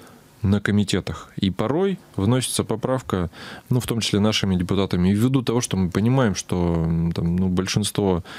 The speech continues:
депутатов выразило неодобрение, но, а большинство тоже там не всегда действует, руководствуясь,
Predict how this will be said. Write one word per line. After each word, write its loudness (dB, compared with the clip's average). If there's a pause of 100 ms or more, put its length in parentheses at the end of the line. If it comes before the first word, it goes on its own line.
(320)
депутатов 0
выразило 4
неодобрение, 2
но, 2
а 0
большинство -2
тоже 0
там 0
не 4
всегда 2
действует, 2
руководствуясь, 0